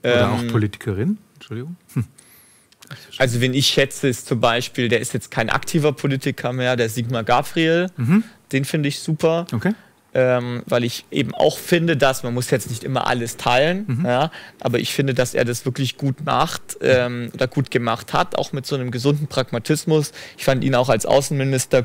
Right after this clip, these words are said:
Speaker 2: cool, wie er nicht immer sich jeden Tag beschwert hat, wie schlimm die ganze Weltlage ist, sondern eben einfach, ähm, gemacht hat, ähm, und, ähm, da schon eine klare Linie in die Politik reingebracht hat.
Speaker 1: Mhm.
Speaker 2: Und das fand ich schon,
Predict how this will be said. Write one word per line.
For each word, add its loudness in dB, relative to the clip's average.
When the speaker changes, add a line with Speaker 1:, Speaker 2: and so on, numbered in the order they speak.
Speaker 2:
cool, 4
wie 2
er 6
nicht 2
immer 4
sich -2
jeden 2
Tag 2
beschwert 2
hat, 2
wie -2
schlimm 4
die 4
ganze 2
Weltlage 4
ist, 0
sondern 0
eben 0
einfach, 0
ähm, -2
gemacht 0
hat, 2
ähm, 2
und, -4
ähm, -2
da 0
schon 0
eine -2
klare 2
Linie 0
in -4
die -2
Politik -4
reingebracht -2
hat. 0
Speaker 1:
Mhm. -2
Speaker 2:
Und -4
das -4
fand 0
ich -2
schon, 0